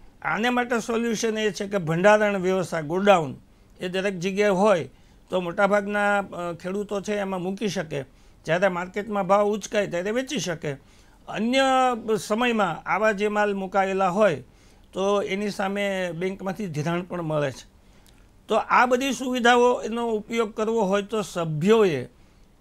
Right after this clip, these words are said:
ખાસ કરીને કોઓપરેટિવ્સની જોડે સઘનપણે જોડાવવું જોઈએ, એક્ટિવ મેમ્બર બનવું જોઈએ. માત્ર શેર લઈ લે અને મેમ્બર થઈ ગયા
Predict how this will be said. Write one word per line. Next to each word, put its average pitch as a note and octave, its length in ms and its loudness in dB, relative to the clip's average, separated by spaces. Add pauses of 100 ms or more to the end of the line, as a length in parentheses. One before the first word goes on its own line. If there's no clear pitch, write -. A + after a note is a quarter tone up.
(140)
ખાસ G3+ 280 -2
કરીને A3 680 -2 (220)
કોઓપરેટિવ્સની G3+ 880 -2
જોડે E3 460 0 (1000)
સઘનપણે A3+ 640 2
જોડાવવું G3 500 2
જોઈએ, D#3 500 -2
એક્ટિવ A#3 360 -6
મેમ્બર G#3 360 -4
બનવું F#3 400 -4
જોઈએ. D3 320 -4
માત્ર F#3 400 -6
શેર A3 400 -4
લઈ A3 220 2
લે F3+ 240 -4 (500)
અને G#3+ 180 -4
મેમ્બર G#3 360 -4
થઈ G#3+ 200 -4
ગયા E3 320 0